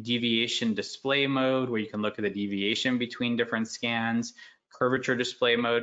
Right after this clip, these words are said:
Now, the three that I'm using the most are transformation mode, measurement mode, and then edit mode. These three give you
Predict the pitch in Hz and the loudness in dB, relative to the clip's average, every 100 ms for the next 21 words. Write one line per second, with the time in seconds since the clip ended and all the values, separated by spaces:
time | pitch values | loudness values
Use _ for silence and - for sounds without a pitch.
0 | - 123 113 113 - 131 147 139 127 123 | -2 -2 0 -2 -2 0 2 4 4 2
1 | 117 117 113 131 131 - 107 - - 107 | 2 0 2 2 0 -2 -4 -4 -4 -4
2 | 110 120 110 101 98 127 131 139 165 180 | -4 -2 0 0 -2 -2 0 2 2 -2
3 | - _ - 104 104 101 127 127 131 127 | -14 _ -4 0 0 2 2 2 0 -2
4 | 120 120 135 170 202 _ _ _ - 123 | 0 2 0 -2 -8 _ _ _ -4 0
5 | 120 113 110 - - 113 104 - 98 - | 2 2 0 -6 -2 0 0 -2 -4 -6
6 | - _ _ 113 131 151 - 131 123 120 | -10 _ _ 0 2 0 -2 0 2 2
7 | 117 113 113 107 107 104 | 0 -2 0 0 0 -2